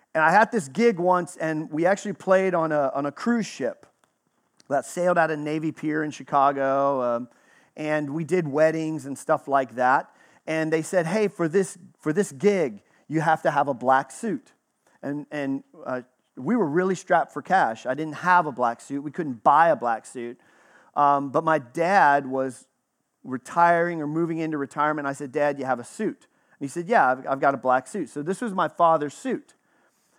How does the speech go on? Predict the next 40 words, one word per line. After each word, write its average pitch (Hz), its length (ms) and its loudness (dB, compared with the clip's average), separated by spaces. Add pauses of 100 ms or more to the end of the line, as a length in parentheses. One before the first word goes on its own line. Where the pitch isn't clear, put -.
(360)
And 156 200 -2
he, 175 260 -6
and 151 160 -8
he, 170 220 -2
uh, 131 300 2
we, 151 280 -10
you - 280 -12
know, 131 40 -4
we 131 120 -10
got 143 260 6
it 131 100 -8
from 139 220 -4
him 139 120 -6
somehow. 139 380 -6
I 131 100 4
don't 131 140 -6
remember 127 280 -8
how. 165 320 2
And 131 200 -6 (240)
this 226 240 0
was 240 200 0
the 190 100 -2
suit 269 340 -2
that 185 140 0
I 170 160 6
was 170 180 -4
going 170 300 -2
to 147 80 -2
wear 165 560 2 (480)
for 190 240 2
the 175 100 0
gigs 170 460 2
that 151 160 4
I 147 160 6
had 151 320 2
to, 151 360 -4 (100)
to 156 80 -8
play, 180 400 2 (540)
you 139 120 -4
know? 160 260 2